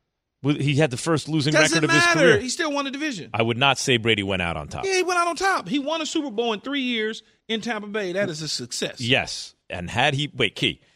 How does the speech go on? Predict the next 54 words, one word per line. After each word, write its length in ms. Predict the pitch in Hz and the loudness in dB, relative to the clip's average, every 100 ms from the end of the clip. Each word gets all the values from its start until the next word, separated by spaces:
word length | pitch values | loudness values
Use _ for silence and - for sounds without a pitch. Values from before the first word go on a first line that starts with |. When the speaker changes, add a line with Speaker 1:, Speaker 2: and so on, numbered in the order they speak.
| _ _ | _ _
Speaker 1:
had 180 | - 135 | -2 2
he 100 | 135 | 2
left 320 | 131 220 - | 4 2 2
right 140 | 190 185 | 2 4
after 240 | 170 - | 2 0
the 80 | 151 | -4
Super 240 | 208 208 | -2 0
Speaker 2:
No, 60 | 202 | 4
Speaker 1:
Bowl 80 | 196 | 6
Speaker 2:
I 40 | 185 | 8
didn't 120 | 180 | 6
Speaker 1:
on 80 | 160 | 6
top, 240 | 180 254 | 4 2
Speaker 2:
say, 60 | - | 2
I 120 | 311 | 0
didn't 120 | 339 | 0
say 120 | - 190 | 2 4
Speaker 1:
had 80 | |
he 60 | 190 | 6
Speaker 2:
he 20 | |
went 160 | 196 240 | 6 4
Speaker 1:
left 40 | |
Speaker 2:
out 140 | 240 214 | 4 4
with 80 | 202 | 4
a 40 | |
Speaker 1:
when 80 | 202 | 6
he 100 | 196 | 8
led 140 | 226 | 6
the 60 | 233 | 6
Speaker 2:
victory 60 | 226 | 4
Speaker 1:
league 80 | 247 | 6
and 80 | 233 | 6
everything 260 | 233 320 320 | 6 6 6
Speaker 2:
parade. 140 | 202 | 4
Speaker 1:
on 80 | 190 | 4
top. 320 | - 180 - _ | 2 0 0 _
Speaker 2:
I 60 | 349 | -4
didn't 120 | 320 | 0
say 180 | 277 247 | 0 0
he 100 | 226 | 0
went 140 | 226 | 0
out 200 | 208 160 | 0 0
victory 340 | 123 - - | -2 -2 -2
parade, 420 | 226 196 202 190 156 | -4 -2 0 0 0
John 240 | 196 185 | -2 0
Elway-like. 640 | 277 381 220 180 202 214 | 0 0 -2 -2 -4 -4
I'm 140 | 240 277 | -8 -8
just 220 | 254 - | -8 -6
saying 300 | 226 208 190 | -6 -6 -10
he 100 | 220 | -12
went 240 | 196 226 | -10 -8
out 160 | 208 190 | -6 -8
on 140 | 165 | -10
top. 340 | 160 359 - | -6 -6 -6